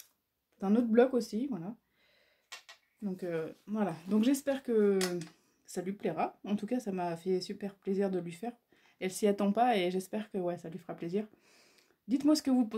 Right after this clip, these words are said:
en pensez en commentaire, ça me fera plaisir.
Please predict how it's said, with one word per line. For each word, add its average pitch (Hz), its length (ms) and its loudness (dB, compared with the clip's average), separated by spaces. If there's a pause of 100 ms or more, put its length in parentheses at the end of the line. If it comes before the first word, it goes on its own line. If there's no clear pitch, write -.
en 214 680 6
pensez 202 500 -2
en 226 140 2
commentaire, 196 580 -4
ça - 140 -12
me 175 100 -6
fera 196 180 -10
plaisir. 220 540 -2